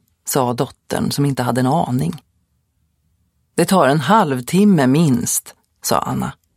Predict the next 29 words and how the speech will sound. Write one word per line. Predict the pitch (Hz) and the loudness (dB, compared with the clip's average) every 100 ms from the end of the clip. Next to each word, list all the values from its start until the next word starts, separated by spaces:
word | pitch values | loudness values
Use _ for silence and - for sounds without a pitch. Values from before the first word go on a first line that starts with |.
| _ _ _ _ _ _ | _ _ _ _ _ _
Magnus | 143 127 131 139 139 - | 0 2 2 0 0 0
drog | 143 135 | -2 0
hakan | 139 151 117 - 110 120 | 0 0 0 -4 -2 0
mot | 123 | 0
bröstet. | 123 - 120 - - - - _ _ _ - - | -2 -4 -4 -4 -6 -8 -14 _ _ _ -20 -12
"Gör | 147 156 - - | -4 -4 -4 -4
det?" | 320 - _ _ _ _ _ - | -4 -4 _ _ _ _ _ -8
"Det | - 180 208 | -4 2 2
gör | 175 139 127 | 2 2 0
det. | 110 - - _ _ _ _ _ _ _ | 0 -2 -6 _ _ _ _ _ _ _
Det | - 170 | -2 2
är | |
en | 185 | 2
kvart | 190 226 277 - | 2 -2 -4 -4
bara | 196 156 | -2 0
till | 156 | 0
Höganäs." | 156 143 117 127 220 147 - - - _ _ _ _ _ _ _ _ | 0 0 0 0 0 -2 -6 -12 -14 _ _ _ _ _ _ _ _
Magnus | 127 113 117 123 127 - | -2 0 0 -2 -4 -8
gav | - - - | -4 -4 -2
sig. | - - - _ _ _ _ _ _ _ _ - - - - | -4 -8 -10 _ _ _ _ _ _ _ _ -20 -20 -20 -4
På | - | 2
morgnarna | 214 220 196 220 233 - | 4 6 4 4 2 2
var | 156 | 0
det | 147 | 0
han | 147 170 143 | 2 2 0
som | 131 | -2
slätade | 127 143 127 - 143 | 0 2 0 0 0
över | 135 117 117 127 | 2 0 -2 -2
och | 123 | -4